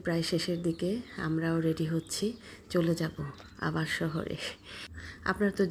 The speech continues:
জানেন, আমার ভিডিও যারা দেখেন, গ্রাম আমার খুব পছন্দ। এবার গ্রামে এসে তো খুব খুশি, মানে, বিশেষ করে শ্বশুর বাড়িতে অনেক দিন পরে আসছি, প্রায় মাস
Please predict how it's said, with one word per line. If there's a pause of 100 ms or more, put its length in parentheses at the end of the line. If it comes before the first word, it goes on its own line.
জানেন, (200)
আমার
ভিডিও (100)
যারা (120)
দেখেন, (140)
গ্রাম (100)
আমার (120)
খুব (140)
পছন্দ। (840)
এবার
গ্রামে (100)
এসে
তো (280)
খুব (140)
খুশি, (240)
মানে,
বিশেষ
করে
শ্বশুর
বাড়িতে
অনেক
দিন (100)
পরে (160)
আসছি, (260)
প্রায় (100)
মাস